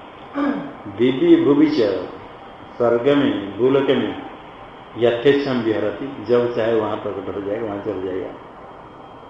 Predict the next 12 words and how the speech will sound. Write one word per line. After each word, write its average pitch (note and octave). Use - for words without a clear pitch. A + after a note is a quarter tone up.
जाने A2
आने C3
के C#3+
समय B2+
नहीं B2
लगेगा। -
जब A#2
चाहेंगे A#2
वहाँ G#2+
प्रकट G2
हो G2+
जाएगा, A#2